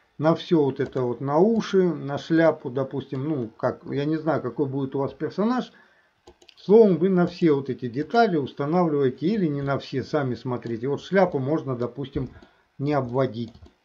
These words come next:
Глаза, возможно, не обводить. Потом, возможно, какие-то другие детали обвести, какие-то нет,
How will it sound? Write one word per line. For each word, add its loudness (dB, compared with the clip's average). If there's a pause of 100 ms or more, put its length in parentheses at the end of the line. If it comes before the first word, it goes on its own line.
(280)
Глаза, 4
возможно, -2
не -2
обводить. -4
Потом, 0
возможно, 0
какие-то -6
другие -8
детали -4
обвести, -4
какие-то -4
нет, -6